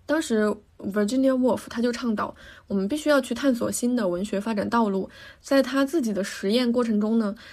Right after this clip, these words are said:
她就不断地把这个写作的焦点放在人物的精神世界，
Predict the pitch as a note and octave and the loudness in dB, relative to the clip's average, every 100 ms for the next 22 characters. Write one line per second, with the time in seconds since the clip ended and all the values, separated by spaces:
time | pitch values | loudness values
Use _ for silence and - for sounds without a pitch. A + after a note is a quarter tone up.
0 | - - A#3+ A#3 A3 G3 G3 B3 A#3+ G3 | -18 -6 -4 0 0 -2 -2 2 2 0
1 | G3+ G#3 G#3 G#3 G3 G3+ - - A3+ G#3 | -2 -4 -2 -2 -2 -4 -6 -2 -2 0
2 | A#3+ B3+ A#3 G3 A3+ G#3+ G3+ F#3+ F#3 G#3 | -2 0 -2 -4 -4 -2 -2 -2 -2 0
3 | A#3 G#3 F#3+ - C#4+ D#4+ G3 G3 G3+ F#3+ | 0 -2 -4 -2 -2 0 -2 -2 -6 -4
4 | F#3+ | -6